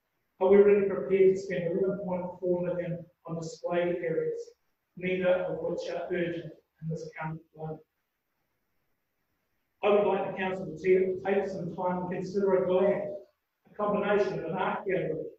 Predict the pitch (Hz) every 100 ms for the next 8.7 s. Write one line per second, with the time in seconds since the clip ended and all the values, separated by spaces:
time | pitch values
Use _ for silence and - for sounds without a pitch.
0 | _ - 185 196 202 - - - 175 180
1 | 180 180 175 175 165 160 175 160 170 170
2 | 165 - _ _ _ - 165 165 - 156
3 | 156 151 - - _ _ _ _ 180 185
4 | 190 185 180 185 185 175 175 175 180 170
5 | - 175 175 170 156 151 - 180 180 165
6 | 156 170 165 165 156 - _ _ _ -
7 | 175 - - 175 165 160 170 170 - 165
8 | 165 156 156 156 156 156 -